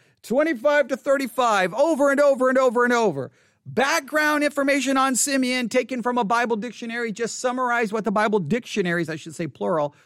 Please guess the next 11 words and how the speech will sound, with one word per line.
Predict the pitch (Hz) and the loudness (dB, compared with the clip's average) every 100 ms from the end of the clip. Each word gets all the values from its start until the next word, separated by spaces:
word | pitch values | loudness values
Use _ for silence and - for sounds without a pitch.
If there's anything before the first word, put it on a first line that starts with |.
| - | -4
what | 196 196 | -2 0
they | 214 | 0
have | 185 202 - | 0 -2 -2
to | - 190 | -2 -2
say. | 175 110 - _ _ _ _ _ - - _ _ | -2 -4 -8 _ _ _ _ _ -20 -20 _ _
Just | 214 214 - _ _ | -8 -8 -12 _ _
here, | 220 262 | -2 0
here's | 170 247 220 | 0 -2 -2
the | 214 196 | -2 0
basic | 208 220 208 | 0 0 -4
information. | 196 190 147 - - | -4 -4 -4 -6 -12